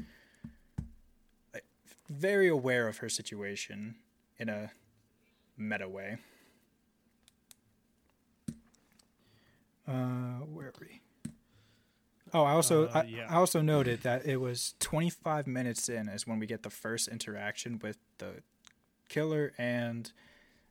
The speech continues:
Speaker 1: the final girl. 'Cause I feel like
Speaker 2: It's better than, better than some movies that have come out in recent days.
Speaker 1: 'Cause I th-, I feel like with a lot of these original horror slashers,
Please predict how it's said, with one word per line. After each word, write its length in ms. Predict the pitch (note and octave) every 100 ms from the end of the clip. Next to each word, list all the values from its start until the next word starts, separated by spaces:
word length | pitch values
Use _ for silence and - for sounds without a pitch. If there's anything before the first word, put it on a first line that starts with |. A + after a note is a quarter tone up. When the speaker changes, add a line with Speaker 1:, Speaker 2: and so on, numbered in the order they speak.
| _
Speaker 1:
the 540 | A#2+ A2+ A2 G#2+ G#2 - _ _ _ _ _ -
final 340 | - G#2+ G2
girl. 160 | G2 - - _ _ _ _ _
'Cause 100 | -
I 80 | A2+
feel 220 | - D3+
like 120 | D#3 C#3
Speaker 2:
It's 20 |
better 260 | - C3+ C3
than, 340 | C#3 D3 C#3
better 280 | B2 B2 C3+
than 140 | C3
some 260 | B2 C3 C3
movies 440 | A2 G2+ G#2 G#2+ -
that 100 | G#2+
have 160 | A2 -
come 200 | - A2
out 160 | G#2+ - _ _
in 180 | - A#2+
recent 340 | A2+ A2+ -
days. 220 | - B2+ C#3+ - _ -
Speaker 1:
'Cause 100 | C#3+
I 100 | C3+
th-, 200 | - -
I 60 | C#3+
feel 240 | - F#3
like 180 | F#3+ D#3+
with 280 | C#3+ D#3 D#3
a 60 | D#3
lot 260 | C#3+ C3+
of 100 | C3+
these 200 | B2+ A#2+
original 680 | A#2+ A#2 A2+ A#2+ A2+ G#2+ A2 _ _ _ _
horror 380 | - C#3 A#2+ A2+
slashers, 800 | - B2 B2 - - A2 A2+